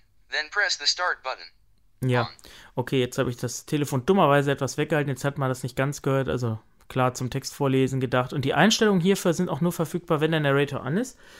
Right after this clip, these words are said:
Speaker 2: Und das ist jetzt das, was jetzt folgt, was man machen kann. Das war auch schon eigentlich alles. Mehr lässt sich gar nicht einstellen.
Speaker 1: Voice, male,
Speaker 2: So,
Speaker 1: combo
Speaker 2: man hat
Speaker 1: box
Speaker 2: hier
Speaker 1: du-,
Speaker 2: eine
Speaker 1: selected, speed, selected, male, two, female,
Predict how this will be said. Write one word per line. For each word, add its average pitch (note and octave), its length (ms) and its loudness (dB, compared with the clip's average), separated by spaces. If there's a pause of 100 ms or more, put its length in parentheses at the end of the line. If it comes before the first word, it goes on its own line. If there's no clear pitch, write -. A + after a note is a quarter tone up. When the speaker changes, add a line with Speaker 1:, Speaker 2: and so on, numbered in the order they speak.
(340)
Speaker 2:
Und C#3 580 -2
das D3+ 140 2
ist D3+ 160 -6
jetzt B2+ 220 -4
das, C#3+ 180 0
was C3 160 -4
jetzt A2+ 180 -6
folgt, G#3+ 300 4
was - 180 0
man B2 140 -4
machen D#3 300 0
kann. G3+ 200 0
Das C#3+ 200 -2
war G3 120 4
auch F3 120 0
schon C3+ 160 -8
eigentlich C3+ 360 -4
alles. D3+ 300 -4
Mehr D3 180 2
lässt D3+ 280 -2
sich C#3+ 140 -4
gar C3 160 0
nicht A#2+ 160 -4
einstellen. F#3+ 540 -4
Speaker 1:
Voice, D#3+ 560 -2 (140)
male, C#3 320 0 (280)
Speaker 2:
So, G3+ 120 -4
Speaker 1:
combo C#3 180 2
Speaker 2:
man D3 140 2
hat D#3+ 140 4
Speaker 1:
box F#3 120 6
Speaker 2:
hier D3+ 80 6
Speaker 1:
du-, D3+ 60 2
Speaker 2:
eine C3 320 0
Speaker 1:
selected, D#3+ 640 -4 (640)
speed, - 480 -4 (840)
selected, E3 600 -4 (260)
male, D3 300 0 (280)
two, - 100 -4 (420)
female, G2+ 420 -6